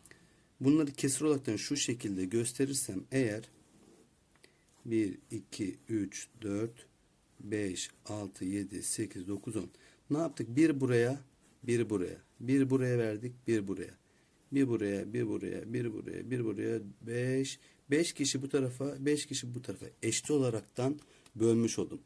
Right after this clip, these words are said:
Aynı şekilde iki tane öğrenci var diyelim. Şu şekilde. Ortada da iki tane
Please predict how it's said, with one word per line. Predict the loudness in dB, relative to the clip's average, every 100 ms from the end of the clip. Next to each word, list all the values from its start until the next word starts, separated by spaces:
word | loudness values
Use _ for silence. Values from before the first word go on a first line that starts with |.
| -2
Aynı | 2 2 2
şekilde | -2 -4 -2 -2 -2 -8 -20 -14 -14 _ _ _ -20 -4
iki | 0 0 0
tane | 0 2 2
öğrenci | 2 2 2 0 0
var | -2 -2
diyelim. | -2 -2 -4 -8 -12 _ _ _ -20 -20 -20 _ _ _ _ _ -14
Şu | -8
şekilde. | -4 -4 -2 -4 -2 -2 -4 -10 _ _ _ _ _ _ _ _ -20 -20 -20 -4
Ortada | 0 2 2 4
da | 4
iki | 2 -6
tane | 0 2 4 2